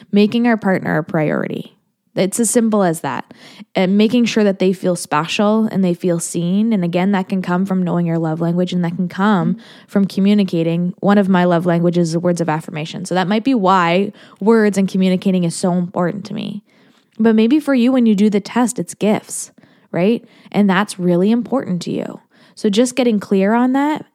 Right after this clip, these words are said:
and making that a priority to show love to your partner and for them to show love to you. Number one in all relationships is make it a priority. I notice this in friendships too, especially my friends who have kids. Where we don't have kids,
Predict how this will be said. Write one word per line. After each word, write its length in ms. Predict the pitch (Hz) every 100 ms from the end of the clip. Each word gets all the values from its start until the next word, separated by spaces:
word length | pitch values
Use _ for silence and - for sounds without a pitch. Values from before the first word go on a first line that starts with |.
| _
and 200 | 214 208
making 320 | 214 233 294
that 100 | 285
a 80 | 247
priority 560 | - 196 180 190 196 190
to 180 | - 185
show 300 | - 180 202
love 320 | 240 233 233
to 120 | 240
your 60 | 233
partner 520 | - 226 247 262 262 _ - - -
and 160 | 226 214
for 140 | 208
them 180 | 190 202
to 100 | 214
show 240 | - 190 180
love 260 | 170 165
to 120 | - 190
you. 160 | - - 208 _ _ _ _ -
Number 520 | 202 202 208 220 220
one 300 | 196 175 185
in 100 | 196 -
all 240 | - 185 190
relationships 800 | 190 180 165 - 190 214 196 -
is 160 | 175
make 220 | 190 165 175
it 60 |
a 60 | 185
priority. 600 | 156 98 73 - 90 208 - -
I 80 | -
notice 320 | 208 208 214
this 160 | 208 196
in 120 | 185
friendships 580 | 185 175 185 196 - -
too, 220 | - 214
especially 440 | 165 - 196 - 285
my 160 | 240
friends 300 | 202 196 190
who 80 | 196
have 240 | 190 175
kids. 320 | - 170 214 -
Where 140 | 190 180
we 140 | 226
don't 220 | 262 233
have 260 | 170 147 185
kids, 360 | 214 226 220